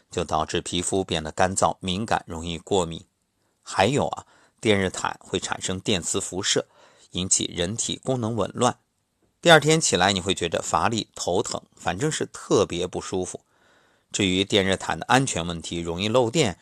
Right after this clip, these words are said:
触电等等，那这个就不用多说了。还有就是忘关电热毯引发的火灾，那更是要特别防范。说到这个电热毯让人觉着燥啊，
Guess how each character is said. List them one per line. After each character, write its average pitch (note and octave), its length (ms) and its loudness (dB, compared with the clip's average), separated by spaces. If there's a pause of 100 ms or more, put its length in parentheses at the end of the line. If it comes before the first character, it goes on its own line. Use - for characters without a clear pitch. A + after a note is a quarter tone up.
(140)
触 B2 220 -2
电 A#2 220 2
等 G#2+ 180 0
等， C#3+ 100 2 (460)
那 F2 140 -4
这 G#2+ 160 4
个 F#2 100 2
就 F2 100 -2
不 F#2 120 -4
用 F#2 120 -2
多 F#2 160 2
说 F#2 200 0
了。 E2+ 160 -6 (420)
还 F#2 200 4
有 E2 160 2
就 F2+ 100 -4
是 F2 200 -2
忘 F2+ 220 0
关 G2 200 0
电 G2 160 0
热 F#2 80 -2
毯 F2+ 200 -4
引 F2+ 120 -8
发 F#2 160 0
的 A2 80 -2
火 - 180 -2
灾， G#2 260 2 (360)
那 D#2+ 340 -4
更 G#2+ 260 2
是 - 360 0 (400)
要 - 480 -2 (340)
特 A2 300 2
别 F2 200 -2
防 D#2+ 240 -4
范。 - 220 -2 (1400)
说 G#3+ 260 6
到 C3+ 220 0
这 F#2+ 160 -6
个 E2 160 0
电 A2+ 320 2
热 G#2 160 4
毯 - 380 -8
让 F#2 160 -2
人 F#2 160 -6
觉 D#2 180 -6
着 A2 140 -2
燥 B2+ 260 4
啊， - 180 -4